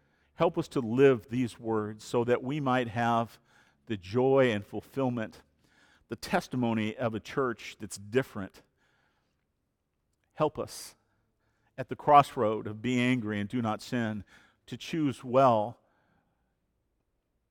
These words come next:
for your sake and so that we might inherit your kingdom. We love you, Lord. We confess, each one of us here today, that it's hard. There may be broken relationships and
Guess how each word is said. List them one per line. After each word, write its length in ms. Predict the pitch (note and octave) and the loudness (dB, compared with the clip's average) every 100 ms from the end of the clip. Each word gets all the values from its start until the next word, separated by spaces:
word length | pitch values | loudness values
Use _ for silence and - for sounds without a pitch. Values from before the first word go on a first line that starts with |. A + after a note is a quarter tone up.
| _ _ | _ _
for 160 | - C#3 | -6 -2
your 220 | B2+ C#3 | -2 -4
sake 520 | - C3+ A#2 G#2 - - | -2 -2 -2 -4 -10 -16
and 100 | A#2+ | -6
so 160 | C3 | -4
that 200 | A#2+ A2+ | 0 0
we 100 | A#2 | -2
might 240 | A#2 A2+ G#2+ | -2 0 -2
inherit 420 | G#2+ A#2 G#2+ G2 | -2 -2 -4 -4
your 100 | A2 | -12
kingdom. 440 | - G#2+ G2 G#2+ - _ _ _ _ _ _ _ _ _ _ _ _ _ _ _ _ | -10 -10 -10 -16 -20 _ _ _ _ _ _ _ _ _ _ _ _ _ _ _ _
We 100 | C#3 | -2
love 240 | A#2+ A#2+ A2 | 2 2 2
you, 140 | A2 | -4
Lord. 280 | G#2 G#2 G2+ | -4 -4 -2
We 120 | B2+ | -4
confess, 500 | C#3 A#2 C#3+ C3 - | -4 -4 0 0 0
each 240 | C#3+ C#3 | -8 -8
one 160 | C#3 C3 | -6 -4
of 100 | B2 | -2
us 120 | A#2 | -4
here 160 | C#3 B2 | -6 -6
today, 500 | - A#2 B2 A2+ G#2 | -4 0 2 2 0
that 180 | G#2 G#2 _ _ _ _ _ _ _ _ _ _ _ | -2 -6 _ _ _ _ _ _ _ _ _ _ _
it's 160 | B2 - | -8 -4
hard. 540 | - C#3+ A2 G2+ A#2 B2+ | 2 4 4 2 -4 -6
There 140 | C3+ B2 | -2 0
may 160 | C3+ | 0
be 120 | C3 B2+ | 0 0
broken 380 | B2 C#3 C#3+ | 4 4 4
relationships 840 | B2+ B2 C3 C#3 C3 - C#3+ A#2+ | 0 4 4 2 -6 -2 -2 -2
and 120 | C3 | -6